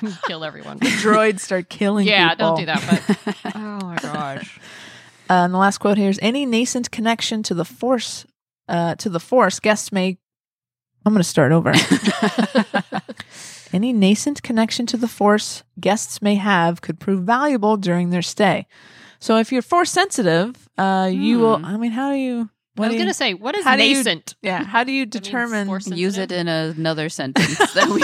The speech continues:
Speaker 3: might <laughs> understand.
Speaker 2: I can't. <laughs>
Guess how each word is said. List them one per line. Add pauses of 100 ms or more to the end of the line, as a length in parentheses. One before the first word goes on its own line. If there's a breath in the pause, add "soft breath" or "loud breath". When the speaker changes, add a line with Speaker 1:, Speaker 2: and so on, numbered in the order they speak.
Speaker 3:
might
<laughs>
understand.
Speaker 2:
I
can't.
<laughs>